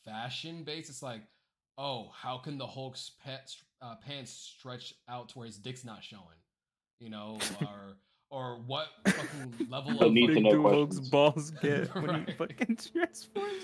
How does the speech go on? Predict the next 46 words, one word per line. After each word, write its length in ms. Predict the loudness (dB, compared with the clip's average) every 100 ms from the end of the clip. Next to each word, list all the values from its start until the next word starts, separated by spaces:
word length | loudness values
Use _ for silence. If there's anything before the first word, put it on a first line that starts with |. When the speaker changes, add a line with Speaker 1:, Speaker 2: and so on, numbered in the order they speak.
| -12
Speaker 2:
into 180 | -10 -6
the 120 | -6
Speaker 1:
Fucking, 120 | -4
Speaker 2:
Hulk? 160 | -6 -8 -14 _ _ _ _ _ -16
Speaker 1:
fucking, 400 | -12 -10 -10 -12
like, 240 | -14 -14 -12
okay, 180 | -10 -10
how, 280 | -8 -8 -8 -10
how 160 | -10
come 240 | -8 -10 -8
Batman 500 | -10 -10 -12 -12 -14
can 140 | -16
fucking 420 | -14 -16 -16 -16
wear 280 | -14 -14 -14 -14
bulletproof 340 | -16 -16 -16 -20
armor 300 | -16 -14 -14
and 100 | -14
also 260 | -14 -14 -16
be 200 | -16 -18 -18
fucking 320 | -18 -18 -20 -16
flexible 400 | -16 -16 -16 -16
as 80 | -16
shit 280 | -14 -14 -16 _ _ _
or, 100 | -14
like, 140 | -12 -12
agile 340 | -12 -10 -10
as 80 | -10
Speaker 3:
'Cause 200 | -2 -2
Speaker 1:
shit? 0 |
Speaker 3:
of 100 | 2
Speaker 2:
Where 100 | 2
Speaker 3:
the 0 |
Speaker 2:
did 60 | 6
Speaker 3:
type 80 | 8
of, 60 |
Speaker 2:
Batman's 400 | 8 6 6 4
Speaker 3:
because 160 | 6 8
of 60 | 8
Speaker 2:
bat 120 | 8
Speaker 3:
the 80 | 4
type 20 |
of 60 | 6
Speaker 2:
nipples 160 | 2
Speaker 3:
material 320 | 6 6 6
Speaker 2:
go? 60 |
Speaker 3:
for 60 | 4